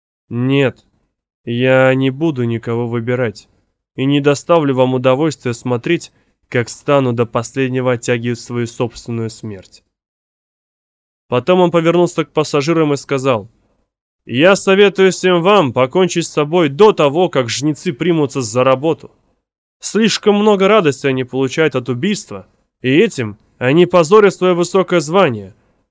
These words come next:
Нужно лишить их этого удовольствия». Главный жнец мгновение смотрел на бизнесмена, затем обернулся к своим спутникам и приказал: «Начали!»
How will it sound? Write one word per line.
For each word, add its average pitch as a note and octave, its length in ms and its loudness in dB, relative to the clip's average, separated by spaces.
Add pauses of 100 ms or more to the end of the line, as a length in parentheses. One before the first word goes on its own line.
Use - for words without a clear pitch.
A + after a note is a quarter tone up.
Нужно F#3 360 4
лишить G#3 480 2
их D#3+ 140 -2
этого C#3+ 300 0
удовольствия». B2+ 760 -2 (920)
Главный C3 500 2
жнец C3+ 400 -2
мгновение C3+ 640 0
смотрел B2 380 -4
на A#2+ 100 -4
бизнесмена, A#2+ 720 -4 (440)
затем C3+ 340 -2
обернулся C#3 500 0
к A#2+ 60 -6
своим B2 240 -4
спутникам D3 640 -6 (140)
и C#3 80 -4
приказал: A#2 600 -6 (540)
«Начали!» B2 760 4